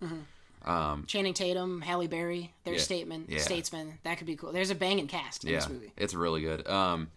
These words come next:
Speaker 2: the only thing, and I think we talked about this, was that, so at, at the end of the first trailer, if you didn't see the first Kingsman, it's a story about,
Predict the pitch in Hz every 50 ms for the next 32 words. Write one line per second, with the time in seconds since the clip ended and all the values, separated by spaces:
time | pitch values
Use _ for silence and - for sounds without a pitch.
0 | - - - - - 113 117 - 120 135 143 165 160 - 131 127 120 110 98 92
1 | 92 104 101 101 92 98 87 82 78 80 82 80 80 80 78 - 90 87 87 82
2 | 76 - - 71 85 85 82 82 - - - - - - 101 95 87 80 - 95
3 | 95 - - 82 - 98 - 98 110 123 131 123 - 107 90 - - 92 85 82
4 | 82 82 85 - - - - - - - 107 120 165 180 143 - 123 101 95 -
5 | 101 95 - - - 80 78 76 78 78 78 78 - 80 78 - 92 90 87 87
6 | 85 80 82 80 78 76 76 - -